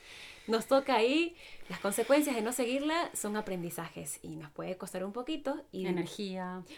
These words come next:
Speaker 1: Uf, energía y un montón de crecimiento, es lindo igual,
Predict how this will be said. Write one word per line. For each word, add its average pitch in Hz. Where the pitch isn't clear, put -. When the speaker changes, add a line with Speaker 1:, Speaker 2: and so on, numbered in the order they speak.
Speaker 1:
Uf, 294
energía 202
y 220
un 240
montón 247
de 262
crecimiento, 247
es 170
lindo 220
igual, 202